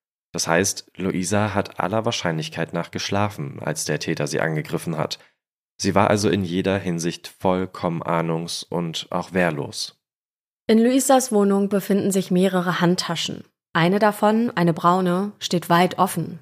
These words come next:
Speaker 2: als die Einsatzkräfte den Tatort betreten. Drei Schlüssel liegen lose auf dem Boden.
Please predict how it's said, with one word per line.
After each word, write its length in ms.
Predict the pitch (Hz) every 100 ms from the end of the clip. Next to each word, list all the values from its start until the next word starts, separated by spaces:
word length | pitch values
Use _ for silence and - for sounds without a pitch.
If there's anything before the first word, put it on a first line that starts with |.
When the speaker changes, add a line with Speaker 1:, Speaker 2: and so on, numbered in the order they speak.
| -
Speaker 2:
als 200 | 175 -
die 120 | 185
Einsatzkräfte 680 | 170 170 175 - 180 170 175
den 160 | 165 160
Tatort 420 | 175 165 156 156
betreten. 640 | 156 - 156 156 156 165 _ _ _ _ _ -
Drei 260 | 220 208 269
Schlüssel 400 | - 214 233 226
liegen 300 | 208 190 190
lose 400 | 185 190 196 190
auf 160 | 190
dem 200 | 190 175
Boden. 480 | 165 170 160 156